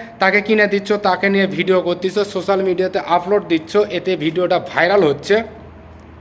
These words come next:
আর তোমাদের ভিডিওর ভিউগুলো বাড়তিছে, তোমরা ডলার কামাই করতেছে, এতে তোমাদের ফায়দা হচ্ছে, এতে সমাজের কোনো ফায়দা হচ্ছে না। তোমরা যদি দশজনকে মার্কেট করে দিতে, দশটা মানুষের কথা যদি চিন্তা করতে,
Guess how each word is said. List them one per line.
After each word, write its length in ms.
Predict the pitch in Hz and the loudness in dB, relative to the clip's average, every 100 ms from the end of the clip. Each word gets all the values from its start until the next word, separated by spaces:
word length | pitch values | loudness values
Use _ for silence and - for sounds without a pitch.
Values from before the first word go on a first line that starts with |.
| - - - - - 110 | -20 -20 -20 -20 -16 -12
আর 60 | 110 - | -10 0
তোমাদের 420 | 175 233 160 156 - - - - | 2 4 4 2 -4 -16 -18 -10
ভিডিওর 320 | - 139 170 139 | -4 4 6 6
ভিউগুলো 460 | 110 175 208 214 208 | 4 2 6 6 6
বাড়তিছে, 420 | 190 196 233 277 - | 2 0 -6 -8 -8
তোমরা 300 | 190 170 180 175 139 | -6 0 2 2 0
ডলার 260 | 143 185 226 | 2 2 2
কামাই 280 | 196 160 143 | 2 0 0
করতেছে, 360 | 143 - 165 170 | -4 -8 -8 -6
এতে 120 | 147 147 | -8 -4
তোমাদের 280 | 175 185 139 | -2 -2 -4
ফায়দা 320 | - 101 92 | -4 -12 -12
হচ্ছে, 320 | 90 90 - - - - - - | -16 -18 -20 -20 -20 -20 -16 -6
এতে 140 | 165 190 - | -2 -2 0
সমাজের 420 | 208 247 240 220 | 4 4 6 2
কোনো 180 | 202 208 | 2 0
ফায়দা 340 | 202 175 170 139 | 2 2 2 2
হচ্ছে 300 | 131 - 143 | 0 -4 -10
না। 100 | 95 - - - - - - - - | -10 -16 -20 -20 -20 -20 -20 -20 -4
তোমরা 200 | 170 196 214 | 0 2 2
যদি 120 | 214 196 | 2 4
দশজনকে 460 | 202 196 220 214 220 | 4 4 0 2 2
মার্কেট 360 | 208 202 202 202 | 4 2 2 0
করে 120 | 202 | 0
দিতে, 200 | 196 202 202 | 0 0 2
দশটা 340 | 190 196 190 170 | 2 2 -2 2
মানুষের 340 | 180 202 220 208 | 0 0 0 0
কথা 200 | 202 190 | 2 0
যদি 140 | 196 196 233 | -2 -4 -2
চিন্তা 260 | 226 202 170 | 0 0 -2
করতে, 260 | 147 - | -4 -4